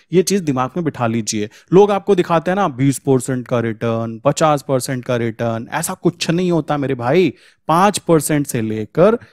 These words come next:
सेवन परसेंट का रिटर्न निकलता है बस। अब आपका फंड एक लाख रुपए है तो हिसाब लगा लो, दस लाख रुपए है तो हिसाब लगा लो,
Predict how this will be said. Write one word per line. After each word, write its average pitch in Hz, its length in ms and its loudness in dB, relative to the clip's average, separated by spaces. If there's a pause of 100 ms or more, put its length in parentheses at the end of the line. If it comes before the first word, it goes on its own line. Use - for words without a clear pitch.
(140)
सेवन 220 400 2
परसेंट 147 460 -2
का 123 120 0
रिटर्न 110 300 -4
निकलता 107 420 -6
है 165 140 2
बस। 123 420 0 (240)
अब 170 140 4
आपका 170 400 0
फंड 165 240 0
एक 135 200 0
लाख 151 200 2
रुपए 160 200 0
है 170 160 2
तो 110 180 -2
हिसाब 117 300 0
लगा 131 240 0
लो, 180 180 -4
दस 120 280 -8
लाख 135 220 -2
रुपए 147 200 -4
है 143 160 -2
तो 101 180 0
हिसाब 120 300 4
लगा 135 220 4
लो, 185 200 4